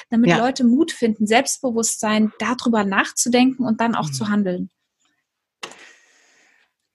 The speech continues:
Speaker 2: Damit sie den Mut finden, das auch zu tun. Das ist halt echt eine große, große Frage, weil tatsächlich ist es eben,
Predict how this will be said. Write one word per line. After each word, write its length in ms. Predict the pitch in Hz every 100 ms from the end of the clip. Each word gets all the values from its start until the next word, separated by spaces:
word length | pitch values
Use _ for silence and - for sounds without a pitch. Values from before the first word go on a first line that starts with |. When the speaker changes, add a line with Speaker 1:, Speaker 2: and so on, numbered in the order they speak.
| _ -
Speaker 2:
Damit 240 | 156 170
sie 100 | 180
den 220 | 170 156
Mut 220 | 160 196
finden, 400 | - - 180 170
das 220 | 165 165 -
auch 160 | 160
zu 180 | - -
tun. 340 | - - 160
Das 160 | 135 143
ist 160 | 165 170
halt 180 | 165
echt 200 | - 165
eine 100 | 175
große, 380 | 160 151 165 165
große 320 | 160 156 156
Frage, 380 | 156 - 160 139
weil 100 | 143
tatsächlich 540 | 139 165 175 170 185 -
ist 100 | 180
es 140 | 175
eben, 580 | - 170 170 170 -